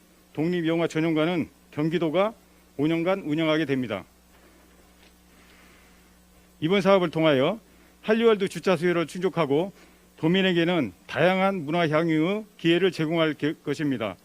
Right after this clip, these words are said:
산업 영화와 경쟁으로 상영 공간 확보가 어려운 독립 영화의 성장을 위하여 각 오십 석 규모의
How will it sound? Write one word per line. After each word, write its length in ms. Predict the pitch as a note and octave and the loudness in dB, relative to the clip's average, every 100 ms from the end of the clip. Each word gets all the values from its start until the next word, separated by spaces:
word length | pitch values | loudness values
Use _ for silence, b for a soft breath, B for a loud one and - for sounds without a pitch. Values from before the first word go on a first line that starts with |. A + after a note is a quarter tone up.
| B B B B B | B B B B B
산업 320 | - G#3+ G3+ | -2 0 2
영화와 380 | D#3+ F3 E3 E3+ | 0 2 4 2
경쟁으로 680 | - D3+ E3 E3 D3+ E3 F3 b b b b b b - | 2 0 2 2 2 0 -2 b b b b b b -12
상영 380 | F3+ G3+ G#3 F3+ | -4 0 0 0
공간 280 | E3 F3+ | 2 2
확보가 360 | D#3+ E3+ F#3 E3 | 0 0 2 2
어려운 440 | D#3+ F3 E3+ E3+ | 4 2 2 -2
독립 400 | - C#3+ F3+ F#3 | -2 -2 0 2
영화의 520 | D3 D#3+ D#3+ D#3+ G3+ F3+ | 2 2 2 2 0 -4
성장을 440 | - G#3 G3+ F#3+ | -4 0 2 2
위하여 340 | D#3 C3 A#2 G2+ _ _ b b b | 2 2 0 -6 _ _ b b b
각 220 | - E3 - | -4 -4 -2
오십 300 | D#3 E3+ E3 | -4 -4 -4
석 180 | F3+ - | -4 -2
규모의 540 | E3 D#3 D3 F#3+ G#3 | 0 2 2 0 -4